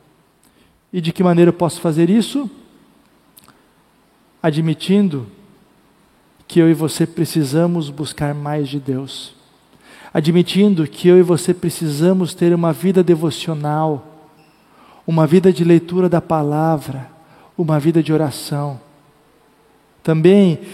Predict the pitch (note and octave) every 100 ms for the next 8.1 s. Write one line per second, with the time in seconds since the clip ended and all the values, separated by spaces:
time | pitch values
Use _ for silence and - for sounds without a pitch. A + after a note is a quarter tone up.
0 | - - F#3+ F3+ E3+ - G#3+ A#3+ G3 F3+
1 | F3 - A#3 A#3 A3+ G3 F#3 A3 G3 F#3+
2 | E3+ - G#3 G3+ G3+ F3 F3 F3 F3 E3+
3 | F3 F#3 F#3 E3 - - - - _ -
4 | D#3+ E3+ F#3 G#3 E3+ - - - - -
5 | D3+ D#3+ - F3 E3+ E3 E3+ D3+ D#3 D#3
6 | C3 C3+ B2 - - _ _ _ _ _
7 | _ D#3+ D3+ D#3 C3+ B2+ C#3+ D3 C3+ -